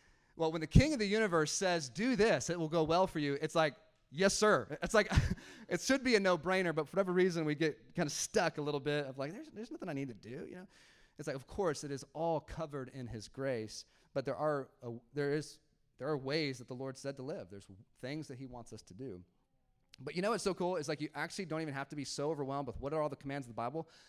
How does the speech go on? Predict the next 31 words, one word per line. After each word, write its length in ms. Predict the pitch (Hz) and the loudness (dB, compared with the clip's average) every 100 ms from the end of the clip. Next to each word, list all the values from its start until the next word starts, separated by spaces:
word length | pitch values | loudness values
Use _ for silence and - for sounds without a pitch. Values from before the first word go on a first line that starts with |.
| _ | _
because 300 | 180 185 170 | -4 -2 -2
Jesus 320 | 135 226 240 | 0 0 0
went 180 | 196 214 | 0 -2
to 140 | 185 180 | 2 2
another 280 | 175 196 | 4 2
level 380 | 202 190 175 170 | 4 2 2 0
and 200 | 160 156 | -2 -4
gave 240 | 151 175 180 | 2 2 2
us 180 | 175 - | 0 0
the 120 | 160 | -4
greatest 480 | 135 160 175 165 - | 0 4 4 2 -2
commandment. 540 | 156 151 135 98 - - _ _ _ _ _ _ _ | -2 0 0 -6 -12 -20 _ _ _ _ _ _ _
Isn't 120 | 220 | 2
that 220 | 285 - | 2 2
so 380 | - 214 208 220 233 - _ | -2 4 8 8 6 -8 _
cool? 420 | - 190 180 202 - _ _ _ _ _ _ _ - | 4 4 4 0 -6 _ _ _ _ _ _ _ -4
I'm 100 | 208 | 0
just 280 | 339 - - | 0 0 6
so 160 | 233 | 6
<laughs> 20 | |
thankful 540 | 233 - - 392 - 190 | 8 8 6 6 0 2
that 140 | 151 | 2
he 140 | 156 190 | 2 0
knows 360 | 175 185 220 | 2 4 4
we 140 | 170 165 | 4 2
need 200 | 160 175 | 2 2
it 100 | 180 | 0
to 100 | 156 | 0
be 160 | 143 | 2
really 300 | 127 143 151 | 2 2 2
simplified. 600 | 143 147 123 110 101 67 | 0 -2 -4 -6 -6 -6